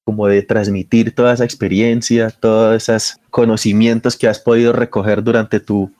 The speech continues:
tu carrera. ¿Qué le has aportado a la unad desde tu resio-, eh, relacionamiento, conocimientos, experiencias? ¿Y, y cómo esperas seguir contribuyendo al desarrollo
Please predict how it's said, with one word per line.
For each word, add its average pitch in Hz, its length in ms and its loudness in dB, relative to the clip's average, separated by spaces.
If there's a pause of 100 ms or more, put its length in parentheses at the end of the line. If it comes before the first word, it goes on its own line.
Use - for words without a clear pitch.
(100)
tu 117 200 0
carrera. 120 720 -2 (480)
¿Qué 165 160 2
le 165 140 4
has 170 120 2
aportado 123 540 0
a 143 40 2
la 127 160 2
unad 113 340 0
desde 120 560 0
tu 117 140 -2
resio-, 110 420 -2 (120)
eh, 110 300 0
relacionamiento, 113 1160 0
conocimientos, 123 1120 0
experiencias? 127 880 0 (400)
¿Y, 117 260 2
y 139 100 2
cómo 135 200 0
esperas 135 300 0
seguir 143 260 0
contribuyendo 123 920 0
al 123 120 0
desarrollo 123 960 0